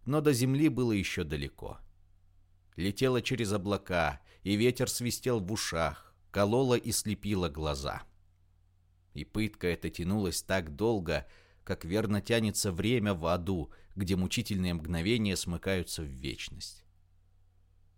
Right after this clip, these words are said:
За это короткое время Рита на самом деле прожила целую жизнь. Она думала, что сойдёт с ума в камере предварительного заключения.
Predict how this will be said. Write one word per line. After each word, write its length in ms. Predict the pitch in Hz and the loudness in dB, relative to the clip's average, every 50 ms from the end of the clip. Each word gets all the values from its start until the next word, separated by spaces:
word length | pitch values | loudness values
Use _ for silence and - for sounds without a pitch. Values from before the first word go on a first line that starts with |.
| _ _ - | _ _ -10
За 200 | - 87 107 139 | -4 0 2 2
это 240 | 185 185 - 175 160 | 2 2 2 0 2
короткое 540 | - - - 185 180 - - 160 156 147 143 | 2 2 2 2 -2 -2 0 2 4 4 4
время 420 | 139 156 185 190 170 156 143 135 | 4 4 4 4 4 4 2 2
Рита 300 | 131 175 180 - 151 131 | 2 0 0 0 0 0
на 100 | 123 117 | 0 0
самом 380 | - - 160 151 147 123 117 110 | 0 0 0 0 2 2 2 2
деле 240 | 120 147 143 127 | 2 0 0 0
прожила 480 | - - 117 104 90 95 101 117 120 113 | 0 0 -2 0 0 0 2 2 2 0
целую 480 | - - - 117 110 101 101 98 95 90 | 0 0 0 0 0 2 0 0 0 -2
жизнь. 500 | 80 78 90 95 87 71 60 - 82 - _ - - - - - - - _ _ _ _ _ _ _ _ _ | -4 -4 -4 -4 -4 -4 -6 -8 -14 -16 _ -20 -20 -20 -20 -20 -20 -20 _ _ _ _ _ _ _ _ _
Она 240 | - 76 82 92 90 | -6 -2 0 0 2
думала, 380 | 85 123 135 117 107 101 92 | 2 0 2 2 2 0 0
что 180 | - - - 95 | -2 -2 -4 -2
сойдёт 400 | - - 95 92 107 113 - - | 0 0 0 2 2 0 0 0
с 100 | - - | -2 -2
ума 280 | 98 95 107 113 113 | 0 2 2 2 0
в 80 | 92 - | 0 0
камере 380 | - 98 101 101 101 90 92 82 | 0 2 2 2 2 0 0 -2
предварительного 760 | - 92 85 82 87 92 98 101 - - 90 87 87 82 82 | -2 -4 -2 0 0 0 0 0 -2 -2 -2 -2 -2 -2 -2
заключения. 840 | 76 80 - 87 85 82 - - 85 80 65 - - - 98 95 | -4 -6 -6 -8 -6 -6 -6 -6 -4 -6 -6 -6 -10 -14 -14 -16